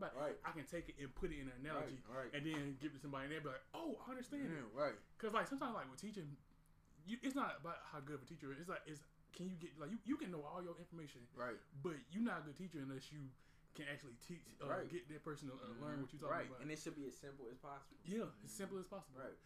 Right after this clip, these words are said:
Speaker 1: And I, somebody, I remember back in college, one of my old roommates, he was very, uh, he was very conscious, and he was like, he was telling me about, he saw something where it was like, if you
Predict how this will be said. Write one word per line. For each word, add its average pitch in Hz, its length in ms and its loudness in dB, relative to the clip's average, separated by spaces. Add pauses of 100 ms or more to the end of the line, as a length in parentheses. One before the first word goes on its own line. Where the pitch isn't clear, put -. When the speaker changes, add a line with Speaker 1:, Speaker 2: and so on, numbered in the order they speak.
(180)
Speaker 1:
And 214 100 6
I, 233 200 8
somebody, 277 320 4
I - 40 4
remember 190 220 2
back 170 100 -4
in 139 60 -2
college, 165 300 -4
one 180 80 -2
of 165 80 -2
my 139 160 0 (200)
old 156 240 -2
roommates, 147 360 -2
he 196 80 -2
was 175 120 2
very, 135 400 -2 (120)
uh, 117 320 -6 (160)
he 202 80 -2
was 185 80 2
very 139 280 -2
conscious, 127 440 -4 (400)
and 147 80 4 (240)
he 214 80 0
was 165 240 0
like, 131 200 -2 (280)
he 214 40 0
was 208 120 -4
telling 185 160 0
me 165 80 -2
about, 143 320 -2 (960)
he 202 80 -2
saw 190 200 -2
something 160 360 -2
where 135 180 -2
it 135 80 -2
was 135 140 -6
like, 120 260 -8
if 143 200 -2
you 214 100 0